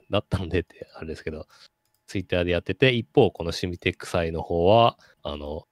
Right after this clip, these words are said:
動物の森、集まれ動物の森、あつ森ですね。あつ森の方でやるっていう、なかなかファンキーな企画、めちゃくちゃ最高でした。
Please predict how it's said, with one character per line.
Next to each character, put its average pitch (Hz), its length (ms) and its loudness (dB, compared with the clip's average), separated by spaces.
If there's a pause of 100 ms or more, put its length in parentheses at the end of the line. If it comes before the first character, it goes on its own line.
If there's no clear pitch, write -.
(140)
動 90 220 4
物 87 260 -6
の 82 100 -2
森、 80 260 -4
集 87 260 -6
ま 82 80 -2
れ 78 100 -4
動 78 140 -4
物 80 220 -14
の 76 80 -10
森、 78 220 -10
あ - 100 -4
つ - 120 -10
森 80 220 -4
で 78 80 -8
す - 140 -20
ね。 78 100 -12
あ 78 100 -8
つ - 120 -20
森 82 140 -6
の 80 100 -4
方 87 140 0
で 82 200 -10
や 78 120 0
る 82 80 0
っ 78 40 -4
て - 180 -12
い 76 160 -8
う、 - 100 -16 (540)
な 90 100 -6
か 90 100 -4
な 80 120 -2
か - 340 -6
フ 82 80 -2
ァ - 40 -4
ン - 40 -14
キ 80 180 -14
ー 73 40 -14
な 71 100 -20
企 - 180 -18
画、 - 200 -18
め 80 100 -12
ち - 80 -8
ゃ 87 60 -6
く - 60 -14
ち - 100 -6
ゃ 80 100 -6
最 80 220 -8
高 80 240 -6
で 76 80 -10
し - 100 -16
た。 - 120 -20